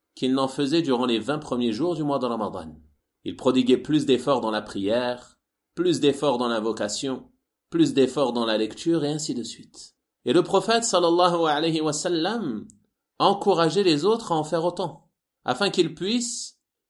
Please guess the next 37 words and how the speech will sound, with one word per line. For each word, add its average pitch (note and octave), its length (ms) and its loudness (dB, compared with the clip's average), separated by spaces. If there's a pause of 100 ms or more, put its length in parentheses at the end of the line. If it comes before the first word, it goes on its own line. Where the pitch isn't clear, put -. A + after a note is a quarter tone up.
profiter E3+ 500 0
du E3+ 140 -2
pardon D#3+ 320 0
d'Allah D#3 380 2
subhanahu D#3 560 -2
wa C#3 100 2
ta'ala D3+ 400 -2
durant C3 220 -2
ces B2+ 180 -2
jours, G3 540 -4 (360)
ainsi D#3+ 320 -2
que D3 120 0
de C3 100 0
l'affranchissement C3+ 960 -2
du B2 140 -4
feu D3+ 180 -8
de B2+ 80 -4
l'enfer. - 680 -8 (260)
Et F#2 60 -12
on F#2+ 80 -10
demande A#2 280 -2
à G#2+ 100 0
Allah A#2+ 200 -2
subhanahu A#2 540 -6
wa A2 100 -6
ta'ala D3+ 480 -6 (400)
de D3 80 2
nous D3 160 2
pardonner C3+ 640 -2 (380)
et C3 120 0
de B2+ 120 0
nous A#2 220 0
affranchir B2+ 800 -2
du G2 100 -10
feu A#2+ 200 -6
de G2+ 80 -2
l'enfer. - 640 -14